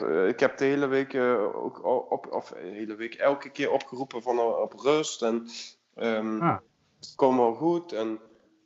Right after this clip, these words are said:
Speaker 1: "We moeten vertrouwen hebben" en et cetera, et cetera. En, en, eh, ik heb zeker vertrouwen. Ik heb vertrouwen in de spelers, omdat ik ze ken en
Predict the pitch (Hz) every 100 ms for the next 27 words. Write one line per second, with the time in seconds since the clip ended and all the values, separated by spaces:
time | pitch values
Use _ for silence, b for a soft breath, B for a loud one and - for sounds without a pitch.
0 | _ 123 123 123 110 - - 160 160 151
1 | 151 143 143 143 147 - 117 113 - _
2 | _ _ B B B _ _ - 135 -
3 | 151 139 127 - 165 165 156 160 160 156
4 | 101 269 98 113 - - - - 220 233
5 | - 214 220 170 135 - 170 175 123 127
6 | 113 - 147 - - 170 175 151 139 -
7 | 175 165 156 175 98 131 135 123 - -
8 | - 165 175 185 131 117 120